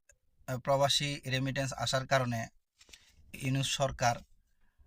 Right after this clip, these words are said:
আহ, তাদের বিভিন্ন সুযোগ সুবিধা দিয়েছে এবং তাদেরকে অনেক সম্মান বাড়িয়ে দিয়েছেন।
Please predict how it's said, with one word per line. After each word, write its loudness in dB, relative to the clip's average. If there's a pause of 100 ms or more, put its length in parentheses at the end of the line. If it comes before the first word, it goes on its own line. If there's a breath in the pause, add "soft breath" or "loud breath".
(100)
আহ, -2
তাদের -4
বিভিন্ন -4
সুযোগ -4
সুবিধা -6
দিয়েছে 0
এবং 0
তাদেরকে -2
অনেক -2
সম্মান 0
বাড়িয়ে 0
দিয়েছেন। -6